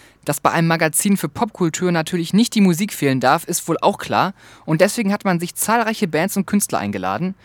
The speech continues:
Besonders dabei ist, dass die österreichische Band Wanda nicht ihr normales Set runterrockt, sondern sogar die Grunge-Legenden von Nirvana ehrt. Wanda werden nämlich ein komplettes Coverset von Nirvana auf die Beine stellen,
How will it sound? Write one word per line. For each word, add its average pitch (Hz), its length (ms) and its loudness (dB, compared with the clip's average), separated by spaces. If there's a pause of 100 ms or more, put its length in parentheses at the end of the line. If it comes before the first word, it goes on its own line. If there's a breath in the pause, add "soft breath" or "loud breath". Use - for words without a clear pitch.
(400 soft breath)
Besonders 208 480 0
dabei 165 400 2
ist, - 180 -4
dass 143 140 -2
die - 100 -6
österreichische 165 640 -4
Band 143 320 -2
Wanda 147 400 2
nicht 156 160 -2
ihr - 80 -2
normales 143 500 2
Set - 180 -4
runterrockt, 120 520 -4
sondern 165 300 0
sogar 156 240 0
die 151 260 -6 (160)
Grunge-Legenden 180 800 0
von 175 220 0
Nirvana 156 460 2
ehrt. 87 320 -10 (480 soft breath)
Wanda 175 420 4
werden 160 260 2
nämlich 156 240 -2
ein 143 80 -4
komplettes 151 560 -6
Coverset 165 520 -2
von 147 360 -4 (240)
Nirvana 143 580 2
auf 101 140 -4
die 120 100 -8
Beine 101 300 -4
stellen, 143 420 -2